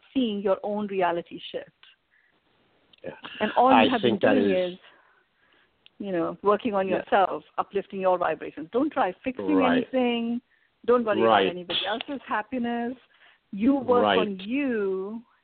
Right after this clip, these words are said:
Speaker 1: uplifting your vibrations. Everybody around you actually gets the flavor of that.
Speaker 2: I totally agree, and I think that is beautifully put. And I would only add that when you do that,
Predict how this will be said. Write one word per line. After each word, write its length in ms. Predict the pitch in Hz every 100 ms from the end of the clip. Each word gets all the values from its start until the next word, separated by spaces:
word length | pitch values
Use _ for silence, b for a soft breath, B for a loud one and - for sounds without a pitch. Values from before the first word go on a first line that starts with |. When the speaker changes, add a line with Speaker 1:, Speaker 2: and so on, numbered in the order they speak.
| _ -
Speaker 1:
uplifting 600 | - 240 - 262 220 202
your 240 | 226 330
vibrations. 560 | 330 214 202 196 190 196 _ -
Everybody 640 | 262 277 277 247 220 214
around 440 | 202 208 214 214 190
you 160 | 180 -
actually 520 | 202 202 - 196 180 196
gets 260 | 208 190 - _ _ _
the 120 | -
flavor 400 | 170 202 190 175
of 140 | 170 -
that. 280 | - - - - _ _ b b b _ _ -
Speaker 2:
I 340 | 113 120 107 - -
totally 500 | 135 135 131 127 120
agree, 440 | 104 110 110 104
and 120 | 101
I 100 | 98
think 240 | - 107 98
that 160 | 101
is 160 | 98 85
beautifully 580 | - 107 110 107 - 90
put. 380 | - 143 110 -
And 140 | 110 104
I 120 | 104
would 180 | 101 104
only 400 | 127 131 104 92
add 300 | 135 120 92
that 360 | 98 - 101
when 300 | 113 123 123
you 300 | 113 101 98 90
do 200 | - 208 147
that, 320 | 87 90